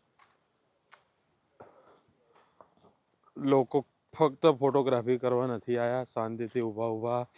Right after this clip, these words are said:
મારી પાછળ તમે જુઓ તો વાંચી રહ્યા હતા. હિસ્ટ્રી શાંતિથી વાંચવી, જાણવું, આ બધું જ લોકોને પસંદ છે.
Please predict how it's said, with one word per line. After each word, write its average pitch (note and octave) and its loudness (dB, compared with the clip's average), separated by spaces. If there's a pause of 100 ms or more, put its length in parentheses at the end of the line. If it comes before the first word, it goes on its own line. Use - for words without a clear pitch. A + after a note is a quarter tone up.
(560)
મારી A2+ -4
પાછળ G#2+ -8
તમે A#2 -8
જુઓ A2+ -6 (840)
તો A2 -6 (1500)
વાંચી A2+ -2
રહ્યા B2 4
હતા. A2 -6 (240)
હિસ્ટ્રી A2+ -6
શાંતિથી A2+ -4
વાંચવી, A#2 -6 (500)
જાણવું, A#2+ 0 (1400)
આ A2+ -2
બધું A#2 0
જ A2+ -8 (280)
લોકોને A2+ -4
પસંદ A2 -8
છે. A2 -10